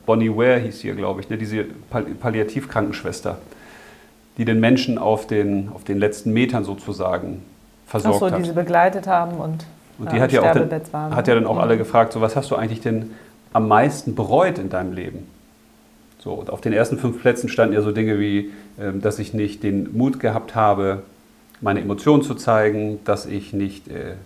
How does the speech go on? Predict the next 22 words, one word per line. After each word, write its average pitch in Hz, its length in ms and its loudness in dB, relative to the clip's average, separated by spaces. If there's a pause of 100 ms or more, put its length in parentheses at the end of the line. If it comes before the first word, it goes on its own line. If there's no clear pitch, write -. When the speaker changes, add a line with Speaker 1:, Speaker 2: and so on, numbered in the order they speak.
(120)
Speaker 1:
mir 113 140 0
erlaubt 107 280 2
habe, 101 140 -4
glücklich 139 280 -4
zu 120 120 -8
sein, 104 400 -4 (520)
dass 104 200 -4
ich - 340 -14 (160)
zu 117 140 -4
wenig 110 220 0
Zeit 104 180 -2
mit 87 80 -6
meinen 92 120 -4
Freunden 131 340 4
verbracht 104 480 -2
habe, 101 400 -2 (640)
dass 104 240 -6
ich 101 160 -12
zu - 100 -8
viel 120 160 -2
gearbeitet 135 560 4
habe. 156 360 0